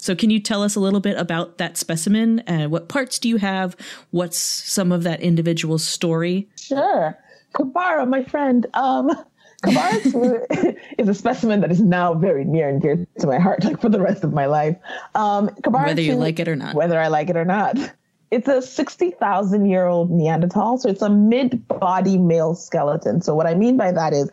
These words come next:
Speaker 2: we don't have the skull. All we have is, like, the mandible. And there's not really much below the torso. So there's, like, part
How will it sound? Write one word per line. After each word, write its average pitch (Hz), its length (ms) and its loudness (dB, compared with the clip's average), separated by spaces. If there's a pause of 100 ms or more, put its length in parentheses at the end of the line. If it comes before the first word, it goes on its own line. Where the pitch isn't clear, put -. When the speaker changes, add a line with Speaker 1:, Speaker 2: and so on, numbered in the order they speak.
(300)
Speaker 2:
we 233 80 4
don't 269 280 0
have 214 260 0
the 180 100 2
skull. 185 680 -2 (240)
All 208 140 0
we 233 80 2
have 190 180 0
is, 170 80 -2
like, 175 140 -4
the 175 60 0
mandible. 226 640 2 (440)
And 214 340 2
there's 220 220 2
not 262 200 -2
really 240 240 2
much 208 600 2 (140)
below 175 680 2
the 185 160 -2
torso. 185 480 -2
So 185 220 0
there's, 175 280 2
like, 165 220 -4
part 214 320 -2